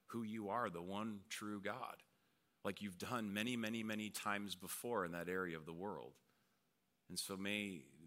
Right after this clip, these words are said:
this draw people to you instead of push people away from you in this storm. We lift up the families and people that are being held captive. We think of just the children that are affected and the women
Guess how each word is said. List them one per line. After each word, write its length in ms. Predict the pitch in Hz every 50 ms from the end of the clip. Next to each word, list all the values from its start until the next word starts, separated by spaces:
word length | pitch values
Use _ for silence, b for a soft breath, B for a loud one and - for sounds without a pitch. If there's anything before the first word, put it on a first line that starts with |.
| 90 95
this 400 | 107 104 95 - - - - 90
draw 440 | 85 - 95 92 92 104 117 113 95
people 400 | - - 107 101 - - 87 85 -
to 60 | - 82
you 320 | 82 95 98 95 90 85
instead 300 | 82 80 - - 87 85
of 140 | 87 - -
push 240 | - 95 87 - -
people 340 | - 98 - - 92 85
away 260 | 82 78 78 80 82 80
from 260 | - - 80 71 69
you 160 | 69 69 69
in 80 | 69 67
this 140 | 67 67
storm. 420 | - - - 69 62 52 50 50 - _ _ b b b b b b b b b b -
We 100 | 110 107
lift 220 | 110 104 - -
up 120 | 92 87 -
the 80 | 85
families 760 | - - - 98 98 95 92 90 87 82 80 76 76 78 - -
and 180 | 76 73 71 71 - B B B B B B B
people 240 | 110 104 - 95 90
that 100 | 87 85
are 280 | 82 82 78 73 71 - - - _ _ -
being 260 | 92 90 82 82 78
held 300 | - - 92 90 82 -
captive. 540 | - - 110 104 98 - - - 85 78 76
We 80 | 85 82
think 240 | - - 92 87 90
of 180 | 87 80 78 - B B B B B B B B B -
just 160 | 85 - -
the 60 | 87 80
children 480 | - - - 110 107 101 95 95 87
that 100 | 82 80
are 140 | 82 80 80
affected 560 | 78 - - 90 78 - - - 80 80 71
and 120 | 78 78 78
the 60 | 78
women 380 | 80 95 101 104 92 85 78